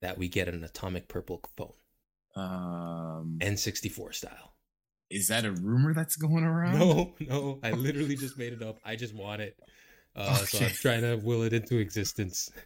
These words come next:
Speaker 1: <laughs>
Speaker 2: I mean, that would be pretty awesome. I doubt that's gonna happen.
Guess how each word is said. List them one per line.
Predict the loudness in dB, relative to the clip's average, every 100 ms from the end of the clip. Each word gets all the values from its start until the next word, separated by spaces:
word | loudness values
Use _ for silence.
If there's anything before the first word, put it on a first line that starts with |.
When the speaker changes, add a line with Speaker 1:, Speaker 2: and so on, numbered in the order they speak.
| -16 -6
Speaker 1:
<laughs> | -6 -4 -2
Speaker 2:
I | 0 4
mean, | 6 6 6 4 0 0 2
that | 4
would | 6 8
be | 8 8 6 2 -4 _ _ _
pretty | -2 4 6 6 6
awesome. | 4 4 2 2 -2 -2
I | -2 -2 -4 -6 _ _ 0
doubt | 2 2 -2
that's | -4 -4 -2
gonna | -2 -2
happen. | -2 -4 -4 0 2